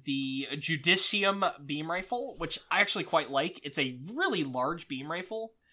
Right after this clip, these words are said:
Um, it has a handle located near to the front. It's,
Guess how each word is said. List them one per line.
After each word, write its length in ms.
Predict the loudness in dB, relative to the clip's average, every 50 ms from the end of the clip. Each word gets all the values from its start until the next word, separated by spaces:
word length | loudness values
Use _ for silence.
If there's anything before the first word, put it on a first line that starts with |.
| -20 -20 -20 -20 _ _ _ 6
Um, 420 | 8 8 8 8 6 2 -8 -12 -16 _ -20 -20 _ 0
it 80 | 2 6
has 160 | 6 8 8
a 60 | 8 4
handle 560 | 4 2 4 4 6 6 6 4 4 4 2
located 500 | 2 2 2 2 0 -2 -2 -2 -2 -6 -8
near 240 | -8 -2 -2 0 0
to 140 | 0 0
the 80 | -2 -2
front. 280 | -2 0 0 0 2 2
It's, 180 | 0 0 0